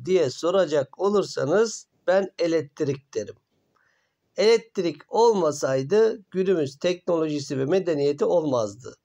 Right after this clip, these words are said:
Hani bunu niye söylüyorum? Çok fazla elektrikli şey tanıtımı yapıyorum da kafayı elektrikle bozmuş diyecekler buna.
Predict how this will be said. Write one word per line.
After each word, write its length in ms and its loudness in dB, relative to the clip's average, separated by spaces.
Hani 220 -4
bunu 260 -2
niye 200 2
söylüyorum? 600 0
Çok 280 0
fazla 320 2
elektrikli 680 -4
şey 300 0
tanıtımı 480 -2
yapıyorum 580 2
da 200 0
kafayı 340 2
elektrikle 640 0
bozmuş 460 -4
diyecekler 600 -6
buna. 300 2